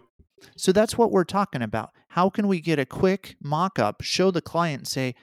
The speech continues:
"Hey, if I built you this, would you be happy?" And then if they say, "Yeah, that looks fantastic," then you spend the hours to actually program and build it out. So that's a, a really powerful way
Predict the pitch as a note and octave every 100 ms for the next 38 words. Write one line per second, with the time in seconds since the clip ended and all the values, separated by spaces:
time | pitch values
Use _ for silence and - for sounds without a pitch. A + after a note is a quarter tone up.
0 | - G3 F#3 F#3 F3 G3+ G#3 - F3 G3+
1 | C3 C3 D3 C3+ C#3 C#3 C3 C#3+ - -
2 | - _ _ _ _ C#3+ D#3+ F#3 F#3+ F3
3 | D#3+ E3+ D#3 D3 D4 G#2+ D3 - - -
4 | B2+ - A#3 C#4 - C3+ - _ _ -
5 | F#3+ A#3 F#3+ - E3 C#3+ D3+ C#3+ - C#3+
6 | - - C3+ B2 B2 - _ - D3+ C#3
7 | C#3+ C3 B2 B2 A2+ A#2 D#3+ C#3+ - _
8 | _ _ _ - - D3+ G3 - E3+ -
9 | - C#3 C3+ D3+ F3 F3 - - D#3 F#3+
10 | F#3+ - D#3 C3+ C3 B2+ B2